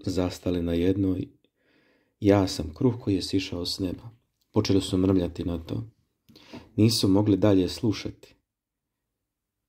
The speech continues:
Govorahu, „Nije li to Isus, sin Josipov, ne poznamo li oca i majku? Kako sada govori, sišao sam s neba?” I mi znamo,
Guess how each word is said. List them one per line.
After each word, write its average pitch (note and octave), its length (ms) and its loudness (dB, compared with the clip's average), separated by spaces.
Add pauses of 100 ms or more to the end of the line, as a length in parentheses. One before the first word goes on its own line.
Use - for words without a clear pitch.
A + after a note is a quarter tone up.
(400)
Govorahu, G2+ 600 4
„Nije A#2+ 240 4
li G#2+ 160 2
to G#2+ 160 2
Isus, A2 340 -2
sin G#2 200 2
Josipov, F#2+ 500 0
ne F2 180 -4
poznamo G#2+ 600 2
li G2 320 2
oca A2 460 0 (1200)
i G2+ 140 2
majku? G2 560 2
Kako C#3+ 240 0
sada G#2 260 4
govori, G2 380 6
sišao F#2+ 500 -2
sam F#2+ 220 -6
s - 140 -10
neba?” F2+ 280 -4 (1120)
I G2+ 120 2
mi G2+ 140 6
znamo, F2 500 -2